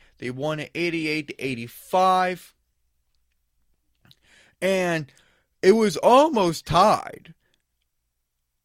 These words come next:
Because Alex Arbenz, oh boy. How do you say this on? Alex, I, I'm sorry, I keep, you know,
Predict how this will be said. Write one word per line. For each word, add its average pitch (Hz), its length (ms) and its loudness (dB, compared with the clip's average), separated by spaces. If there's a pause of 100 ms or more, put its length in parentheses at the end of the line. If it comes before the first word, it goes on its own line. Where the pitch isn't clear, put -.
(520)
Because 165 580 -2 (460)
Alex 233 480 6 (100)
Arbenz, 131 960 -4 (480)
oh 104 140 -10
boy. 80 260 -18 (1500)
How 151 140 -16
do 180 60 -14
you 165 100 -16
say 170 160 -12
this 139 140 -14
on? 117 220 -10 (420)
Alex, 180 500 2 (460)
I, 165 180 2
I'm 202 220 4
sorry, 113 320 -2
I 156 80 2
keep, 175 340 -10 (680)
you 196 80 -8
know, 247 300 0